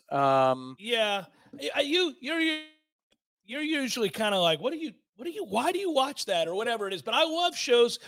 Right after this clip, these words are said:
Speaker 2: Well, like, for example, I tell people all the time, I love shows about shark attacks. I love, I can watch things about violent death. Not that I'm rooting for those kinds of things, but
Speaker 1: Uh,
Speaker 2: I'm intrigued by stories that involve that.
Speaker 1: But you would have done well in the times of the Romans,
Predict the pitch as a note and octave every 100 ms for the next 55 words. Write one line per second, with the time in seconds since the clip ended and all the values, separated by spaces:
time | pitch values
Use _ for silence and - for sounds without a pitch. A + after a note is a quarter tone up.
0 | - G#4+ F#4 E4 E4 D#4 A#3+ G#3 G3+ G3+
1 | - F3 F3 E3 D3+ D3 D3 F#3 F3+ F#3
2 | E3 E3 D#3+ D#3 D3+ D#3 - D3 D3 -
3 | - - - - - D3+ E3 E3+ E3+ E3+
4 | E3 G3+ F#3 E3+ F3 E3+ - - - _
5 | - F#3 F3 F#3 D3+ D3 D#3+ D#3+ _ _
6 | _ - E3 E3+ F3 E3+ D3 C#3 D#3 D#3
7 | - - - G#4+ D4 F#3+ D3 B3 F4+ A#3
8 | D3+ F#3 E3 D#3+ - D#3+ D3+ C3+ - C#3+
9 | C3+ C#3+ A3+ A3+ A#3+ A3+ - - F#4 E4
10 | G#3+ F3+ F#3 F#3 F#3 F3 - - - C#4+
11 | C4 A3+ F#3+ F#3+ D#3+ F#3 D#3 C#3+ A#2+ -
12 | _ _ - A3 - C#4+ D#4+ D4 G#3+ G#3
13 | G#3+ G3 F3 F#3 F3 D#3+ D3+ - F3 E3+
14 | D#3 D3 C#3+ D3 C3+ A#2+ -